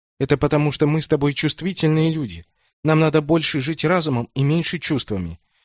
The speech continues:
Разве наше решение не наилучший выход для папы?» «Надеюсь. Но только ты пойдёшь со мной. Я не хочу подниматься наверх один». «Перестань нервничать. Езат на работе, а она сразу согласится».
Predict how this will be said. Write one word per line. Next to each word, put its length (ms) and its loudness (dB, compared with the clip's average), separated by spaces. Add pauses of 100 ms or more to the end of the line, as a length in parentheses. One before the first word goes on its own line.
(160)
Разве 320 2
наше 260 0
решение 520 0
не 120 0
наилучший 560 2
выход 280 -2
для 160 -2
папы?» 340 -4 (500)
«Надеюсь. 680 -2 (500)
Но 140 0
только 260 0
ты 120 -2
пойдёшь 380 0
со 120 -2
мной. 320 -4
Я 260 -2
не 140 2
хочу 260 -2
подниматься 560 0
наверх 280 -4
один». 300 -6 (460)
«Перестань 560 2
нервничать. 640 -4
Езат 460 -2
на 100 2
работе, 500 -2
а 160 0
она 180 0
сразу 320 -2
согласится». 760 -4